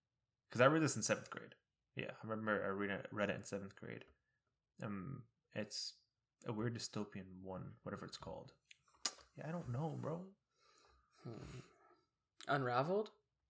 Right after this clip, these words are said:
Speaker 1: No.
Speaker 2: 'Cause we read that in, uh, high school.
Speaker 1: I don't even remember what that book was.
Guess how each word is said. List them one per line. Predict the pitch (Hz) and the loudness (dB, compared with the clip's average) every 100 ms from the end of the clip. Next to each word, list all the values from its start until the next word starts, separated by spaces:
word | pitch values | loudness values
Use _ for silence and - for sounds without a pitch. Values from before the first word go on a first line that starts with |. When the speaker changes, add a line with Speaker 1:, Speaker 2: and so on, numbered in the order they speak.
| _ _ _ _ 131 | _ _ _ _ -8
Speaker 1:
No. | 127 123 131 131 131 131 _ - | -6 -4 -6 -8 -10 -14 _ -4
Speaker 2:
'Cause | 143 | 2
we | 135 | 8
read | 139 139 | 10 10
that | 120 | 6
in, | - - | 2 0
uh, | - - | 0 0
high | 131 | -2
school. | 127 - 50 165 - - | -2 -4 -8 -10 -16 -4
Speaker 1:
I | 139 | 0
don't | 107 | 0
even | 104 | -2
remember | 101 95 | -4 -6
what | - | -6
that | 65 | -8
book | 65 62 | -8 -10
was. | - | -12